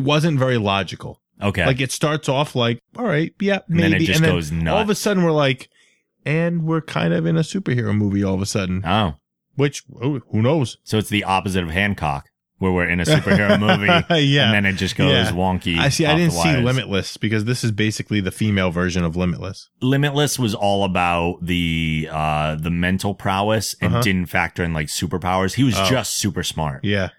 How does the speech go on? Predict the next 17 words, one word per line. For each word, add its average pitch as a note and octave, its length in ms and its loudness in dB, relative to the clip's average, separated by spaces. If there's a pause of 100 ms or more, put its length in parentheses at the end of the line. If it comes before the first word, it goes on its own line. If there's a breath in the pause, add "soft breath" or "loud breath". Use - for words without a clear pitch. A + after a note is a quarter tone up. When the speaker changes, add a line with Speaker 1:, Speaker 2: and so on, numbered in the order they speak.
(140)
Speaker 2:
It G2 120 -2
didn't G#2 200 2
get F#2+ 180 2
into F2+ 200 -2
all F2 120 0
these, E2+ 200 0
like, D#2 240 -2
reality D#2+ 520 0
bending D2 420 -4
things F2+ 340 -2
Speaker 1:
Yeah. D#2+ 60 -8
Speaker 2:
like D2+ 140 -6
Lucy D2+ 340 -6
does. C#2+ 200 -6
Speaker 1:
It D#3 60 0
was E3 160 0
cool. E2+ 360 -6